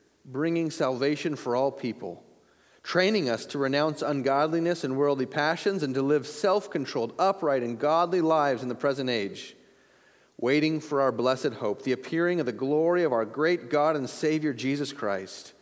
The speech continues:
who gave himself for us to redeem us from all lawlessness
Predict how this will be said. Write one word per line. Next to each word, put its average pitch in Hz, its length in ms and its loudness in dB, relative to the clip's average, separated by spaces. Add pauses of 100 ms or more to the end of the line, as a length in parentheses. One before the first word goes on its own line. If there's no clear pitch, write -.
(500)
who 139 100 -10
gave 160 260 4
himself 117 360 -2
for 160 280 2
us 127 220 0
to 131 100 -6
redeem 127 360 0
us 123 140 -2
from 123 180 -4
all 135 220 4
lawlessness 131 800 0